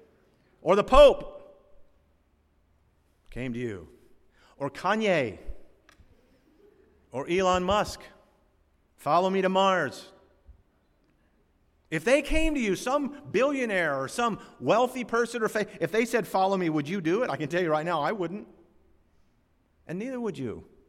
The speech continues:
Neither would you for good reason. And let me just add, this is not the kind of following that's typical of everyday life. A teacher, a traveler follows a tour guide, a child follows her teacher. Of course that's good.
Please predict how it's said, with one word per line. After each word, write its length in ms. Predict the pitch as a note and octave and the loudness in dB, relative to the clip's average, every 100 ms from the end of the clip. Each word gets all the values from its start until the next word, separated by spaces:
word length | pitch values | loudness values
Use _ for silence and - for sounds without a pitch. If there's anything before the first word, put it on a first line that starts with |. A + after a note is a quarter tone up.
| _ _ _ _ _ _ _ _ _ _ _ _ _ _ | _ _ _ _ _ _ _ _ _ _ _ _ _ _
Neither 420 | A#2 D#3+ B3 C4 | -4 0 2 0
would 240 | A#3+ G#3+ D3+ | 0 0 0
you 160 | C#3+ | -2
for 160 | C#3 C#3+ | -2 -4
good 220 | B2 C3+ | -4 -2
reason. 440 | B2+ C#3 A2 F2+ C2+ - _ _ _ _ _ _ _ _ _ _ _ _ - | -2 -4 -6 -10 -14 -20 _ _ _ _ _ _ _ _ _ _ _ _ -2
And 60 | |
let 80 | F#3 | 0
me 60 | C4 | 0
just 160 | B3 | 0
add, 160 | A3+ G3+ | 2 2
this 140 | F#3+ | 0
is 60 | E3+ | 0
not 160 | E3+ F3+ | 0 0
the 80 | |
kind 220 | - F3+ E3+ | 0 0 2
of 80 | |
following 440 | - D#3 D#3+ D#3 D3+ | 2 4 4 2 0
that's 140 | C3+ | -4
typical 400 | - F3+ D3 C#3 | -4 -4 -2 -2
of 80 | C3 | -2
everyday 300 | B2+ B2 C3 | -2 -2 -2
life. 340 | F#3+ F#3+ G2 | -2 -2 -4
A 80 | - | -12
teacher, 480 | - D3+ C#3+ C#3+ B2 - _ _ _ | -10 -8 -6 -8 -8 -14 _ _ _
a 120 | - | -12
traveler 480 | - D#3+ D3 C#3+ B2 | -2 2 2 0 -6
follows 500 | - C#3 C3+ C3 A2+ | -4 -4 -2 -4 -6
a 140 | A#2+ A2 | -8 -8
tour 260 | F#3+ F#3 | -6 -6
guide, 340 | E3 D#3 D3+ B2+ | -2 -2 -2 -6
a 60 | |
child 380 | G2+ C#3+ B2+ A#2+ | -6 -4 -4 -6
follows 460 | - B2 A#2 A2+ - - _ | -6 -6 -6 -8 -12 -20 _
her 140 | A2+ | -14
teacher. 480 | - A3 G#3 G3+ G3 G3+ - | -10 -12 -10 -8 -8 -10 -20
Of 100 | - | -14
course 220 | C4+ A#3+ | -12 -10
that's 220 | - - | -12 -14
good. 180 | - | -20